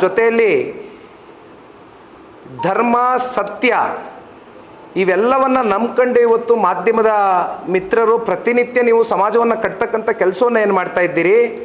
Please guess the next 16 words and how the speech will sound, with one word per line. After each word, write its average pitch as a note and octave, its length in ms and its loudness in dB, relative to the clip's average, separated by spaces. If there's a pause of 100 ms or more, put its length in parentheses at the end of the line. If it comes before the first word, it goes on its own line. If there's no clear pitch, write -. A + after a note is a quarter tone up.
(960)
ಈ A3 180 2
ಒಂದು C4+ 320 4
ವಿಚಾರದಲ್ಲಿ A#3+ 760 2
ತಾವುಗಳು A#3+ 540 2
ನಡ್ಕೊಂಡಿರ್ತಕ್ಕಂಥ G#3 760 0
ರೀತಿ, F#3 540 0 (1400)
ಗ್ರೌಂಡ್ A#3+ 480 2
ಲೆವೆಲಲ್ಲಿ B3 720 2
ಇಳಿದು A#3 420 2 (1400)
ನೀವು A#3+ 240 2
ನಿಮ್ಮದಾದಂಥ, A#3+ 760 0 (760)
ನಿಮ್ಮ G3 380 2
ಲೆವೆಲಲ್ಲಿ B3+ 500 2
ನೀವೇನು A#3+ 720 2
ಮಾಧ್ಯಮದ G#3+ 540 0
ಸ್ನೇಹಿತರು A3+ 960 0